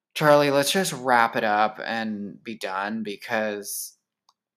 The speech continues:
I don't, I just don't think I can do it anymore. 'Cause, like, I've, back at Cornell, which,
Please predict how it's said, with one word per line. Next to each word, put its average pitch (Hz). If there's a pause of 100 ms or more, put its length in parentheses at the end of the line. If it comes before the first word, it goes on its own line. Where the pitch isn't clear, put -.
(300)
I 127
don't, 135
I 113
just 139
don't 156
think 139
I 123
can 113
do 110
it 110
anymore. 101
'Cause, 135
like, 135
I've, 160 (280)
back 156
at -
Cornell, 117
which, 107